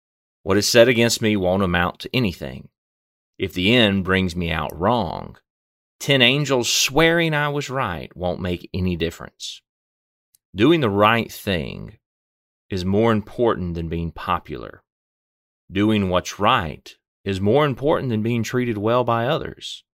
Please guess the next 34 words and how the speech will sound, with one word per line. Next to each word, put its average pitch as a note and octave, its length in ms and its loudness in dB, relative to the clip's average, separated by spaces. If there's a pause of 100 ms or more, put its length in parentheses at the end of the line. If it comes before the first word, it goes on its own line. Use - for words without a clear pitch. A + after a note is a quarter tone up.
(580)
When B2 140 2
Shadrach, C#3 840 2 (140)
Meshach, A#2 540 0
and G#2 100 -4
Abednego G2+ 480 0
and F#2+ 280 0
Daniel F2 500 -4 (440)
purposed B2 400 6
in A2+ 100 0
their G#2 180 2
hearts G2 400 0
not G2 240 -2
to G#2+ 80 -12
defile G2 440 2
themselves F2 540 -4
with E2 120 -6
the E2 60 -10
king's F2+ 340 -4
delicacies, F2 760 -4 (520)
they G#2 240 4
were C3 180 2
doing A#2 580 2
what A2 220 -2
was F2 140 -8
right. F2 400 0
You F2 140 -10
can F2+ 240 -8
find F#2 280 -2
that E2 160 -4
in E2 120 -8
Daniel E2+ 440 -4
one, E2 320 -4
verse D#2 320 -6
eight. - 400 -4